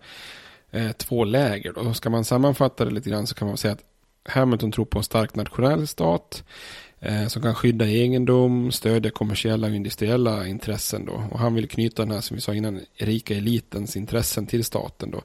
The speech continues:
Och han litar inte på folkets förmåga att styra ansvarsfullt. Eh, konstitutionen tolkar han ganska brett och han, eh, har egentligen aldrig varit någon större förespråkare för delstaternas makt. Och det, på det viset är han lite,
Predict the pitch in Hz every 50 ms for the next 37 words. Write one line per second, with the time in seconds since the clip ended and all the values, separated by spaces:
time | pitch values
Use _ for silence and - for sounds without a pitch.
0 | - - - - - - - - 120 131 127 123 117 113 - - 107 101 107 113
1 | 120 - - - - - - 123 120 107 - - - - - - - - - -
2 | - - - 104 104 101 95 101 101 98 104 101 95 95 95 95 95 113 - -
3 | 110 110 107 104 101 101 110 117 - 110 110 - - - 104 98 - _ - -
4 | - - - - - - - - - - - - - - - - - - 113 113
5 | 113 - - 123 113 - 123 139 110 107 123 127 135 127 117 - 113 113 107 -
6 | 110 107 107 104 104 101 - 117 104 - 135 139 127 - - - - - - 117
7 | 117 113 113 110 113 110 110 107 110 110 107 104 104 104 107 104 104 107 113 110
8 | - 117 107 92 113 117 117 120 113 117 107 107 - 110 110 104 - - - 120
9 | 117 104 - - 117 120 113 - - 113 107 - - 101 113 - - 104 107 113
10 | 127 135 - - 123 98 - - 92 95 110 - 104 - - - - - - 95
11 | 95 95 90 - - 113 117 120 110 110 - 113 107 107 104 101 - 104 104